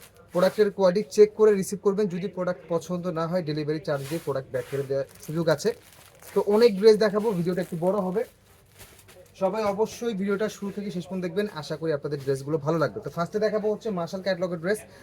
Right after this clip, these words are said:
তারপরে দেখাবো হচ্ছে প্রিমিয়াম এ গ্রেডের যে জমজমগুলো। সিঙ্গেল পিস ভিডিওতে যে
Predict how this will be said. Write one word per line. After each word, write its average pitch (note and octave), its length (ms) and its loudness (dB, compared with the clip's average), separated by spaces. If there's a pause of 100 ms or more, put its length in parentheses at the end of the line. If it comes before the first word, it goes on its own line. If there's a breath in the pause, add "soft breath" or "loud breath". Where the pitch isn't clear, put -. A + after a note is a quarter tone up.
(160 loud breath)
তারপরে F3+ 360 4
দেখাবো F#3+ 320 2
হচ্ছে F3+ 220 -2 (240)
প্রিমিয়াম F#3+ 340 0 (320)
এ G3 100 8 (100)
গ্রেডের F#3 300 6
যে G3 100 6 (120)
জমজমগুলো। D#3+ 460 2 (120)
সিঙ্গেল G#3 360 6
পিস A3+ 140 -4 (100)
ভিডিওতে G3+ 320 2
যে G#3 60 2